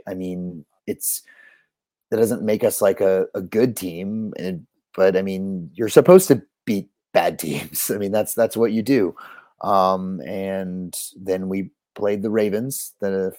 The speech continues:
after the, after the Raiders game, uh, who Ravens are a good team, and they dominated us. And, uh, the Niners are a pretty good team. I mean, I, I, I don't think they're contenders. I, I, I refuse to believe that Jimmy Garoppolo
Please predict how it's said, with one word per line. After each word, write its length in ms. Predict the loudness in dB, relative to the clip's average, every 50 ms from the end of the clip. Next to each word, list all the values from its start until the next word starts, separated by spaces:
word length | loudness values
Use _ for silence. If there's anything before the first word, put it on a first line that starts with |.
| -14 _ _ _
after 300 | -8 -8 -6 -6 -6 -4
the, 200 | -4 -4 -4 -6 -8
after 220 | -10 -12 -12 -12
the 80 | -8 -6
Raiders 340 | -4 -4 -4 -4 -6 -8 -8
game, 340 | -8 -6 -6 -6 -8 -10 -12 _ _ _ _ _ _ _ _ _ _ -10
uh, 120 | -8 -8 -6
who 200 | -4 -4 -4 -2
Ravens 400 | -2 0 0 0 -2 0 0 2
are 100 | 2 2
a 60 | 2
good 200 | 2 0 0 0
team, 420 | -4 -6 -6 -6 -6 -8 -10 -12 -12
and 260 | -10 -8 -8 -6 -6
they 320 | -4 -4 -4 -4 -4 -4
dominated 500 | -4 -4 -4 -2 -2 -2 0 2 4 4
us. 440 | 4 4 2 -2 -10 -12 -12 -14 -16 -20 -18 -14
And, 580 | -10 -8 -8 -6 -6 -8 -8 -10 -12 -12 -14 -16 -18 -20 _ _ _ _ _ _ _ _ _ -10
uh, 440 | -6 -4 -2 -2 0 0 -2 -2 -4
the 80 | -4 -6
Niners 560 | -6 -6 -4 -4 -4 -4 -6 -6 -6 -6 -4
are 460 | -2 -2 0 0 0 0 0 0 2
a 300 | 2 2 0 0 -2 -6 -12 _ _ _ _ _ _
pretty 220 | -4 -2 -2 0
good 220 | 0 0 -2 -2 -4
team. 360 | -6 -6 -4 -4 -2 -2 -2
I 40 | -2
mean, 160 | -2 -2 -2
I, 160 | -2 -2 0 0
I, 120 | 0 0 2 4
I 100 | 6 6
don't 80 | 6 6
think 120 | 6 6 6
they're 100 | 6 4
contenders. 580 | 4 0 0 -2 -2 -2 -4 -6 -6 -10 -10 -6
I, 120 | -2 -2 0 0
I, 300 | 0 0 -2 -2 -4 -8 _ -6
I 160 | -6 -6 -6 -8
refuse 360 | -10 -8 -2 2 2 2 2 0
to 80 | -4
believe 460 | -4 -4 -4 -4 -4 -4 -6 -6 -6
that 260 | -2 -2 0 0 -2 -4 _ _ _ _ _ _ _ -8
Jimmy 180 | -6 -6 -6 -4
Garoppolo 600 | -2 0 0 0 0 0 -2 -2 -2 -4 -6